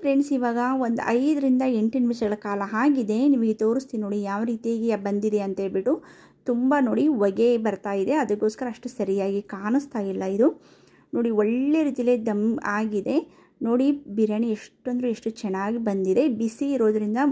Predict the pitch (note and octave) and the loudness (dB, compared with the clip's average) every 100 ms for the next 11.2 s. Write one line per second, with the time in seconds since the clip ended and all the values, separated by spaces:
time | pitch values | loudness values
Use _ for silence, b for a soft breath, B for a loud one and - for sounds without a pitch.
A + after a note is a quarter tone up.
0 | - _ B B - B3+ C#4 - A#3+ A#3+ | -2 _ B B -2 0 2 0 0 0
1 | G#3+ G#3 A3+ G#3 G3+ G3 F#3+ G#3 E4+ - | 0 0 0 0 -2 -4 -4 -2 -2 -4
2 | B B B G#3 G#3+ A#3+ C#4 C#4+ D#4 E4 | B B B 2 4 4 4 4 2 0
3 | E4+ E4+ D#4+ - A#3+ B3 A#3 A3 A3 C4 | -2 -4 -8 -4 -2 0 -2 0 0 2
4 | A#3 G#3+ A3+ G#3+ G#3 F#3+ G3 G3 A3 A#3 | 0 0 0 2 0 -2 -4 -4 -2 0
5 | G#3 A#3+ C#4+ A#3 G#3+ G#3 F#3+ - A#3 G3+ | 2 2 2 2 0 -2 -4 -6 -6 -4
6 | G#3+ G#3 G3 F#3+ F#3+ A#3+ A4+ b b b | -4 -2 -4 -4 -2 -2 -2 b b b
7 | b _ _ _ _ _ _ _ _ _ | b _ _ _ _ _ _ _ _ _
8 | _ _ - C#4+ D4 D#4 E4+ C#4 A#3 A#3+ | _ _ 2 4 4 4 2 2 0 0
9 | B3 A3 A3 A3+ C4 G#3+ G3+ G#3+ - G#3+ | 0 2 2 2 2 0 -2 -6 -2 -2
10 | G#3 G#3 D4 D4+ A3 G#3+ G#3+ G3+ A3 C4+ | -2 -2 -2 -2 -2 -2 0 0 2 2
11 | D4+ | 2